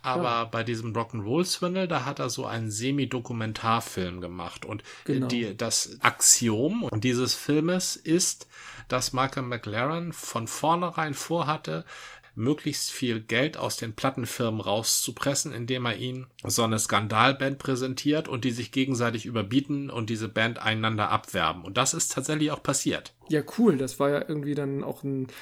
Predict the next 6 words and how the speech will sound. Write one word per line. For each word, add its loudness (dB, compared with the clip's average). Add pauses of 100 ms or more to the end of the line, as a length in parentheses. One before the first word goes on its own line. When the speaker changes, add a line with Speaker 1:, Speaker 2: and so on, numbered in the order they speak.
(320)
Speaker 2:
f-, -10
finanziell 2
oder 2
markttechnisch -2
raffiniert. -2 (340)
Speaker 1:
Äh, -2